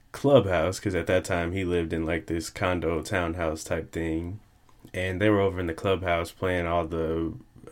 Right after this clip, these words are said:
games that come along with baby showers that I have never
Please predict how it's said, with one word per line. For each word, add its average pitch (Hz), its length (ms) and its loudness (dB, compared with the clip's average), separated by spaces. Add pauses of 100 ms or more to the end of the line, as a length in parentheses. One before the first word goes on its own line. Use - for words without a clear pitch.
(220)
games 92 520 -2
that 85 240 -4
come 98 160 -6
along 87 260 -2
with 82 140 -4
baby 85 240 0
showers 82 540 -2
that 85 160 -2
I 85 200 4
have 80 100 -2
never 80 500 -2